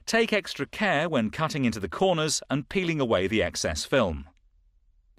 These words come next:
Now spray the back of the film a second time and squeegee over it again to ensure all water is removed. Finally, wipe off any remaining water from the film and the frame,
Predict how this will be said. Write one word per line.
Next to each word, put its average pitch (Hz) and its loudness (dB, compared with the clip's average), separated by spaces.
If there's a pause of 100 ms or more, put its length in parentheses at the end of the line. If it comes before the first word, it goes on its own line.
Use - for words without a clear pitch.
(320)
Now 170 0
spray 160 0
the 127 2
back 196 -2
of 160 -4
the 135 0
film 110 0
a 139 -2
second 143 -2
time 95 0 (340)
and 135 0
squeegee 196 0
over 156 4
it 131 0
again 123 0
to 175 2
ensure 160 2
all 175 4
water 120 2
is 85 -4
removed. 95 2 (1040)
Finally, 156 2 (240)
wipe 156 2
off 190 2
any 143 2
remaining 139 2
water 90 0
from 123 2
the 87 0
film 156 2
and 135 0
the 120 -2
frame, 107 0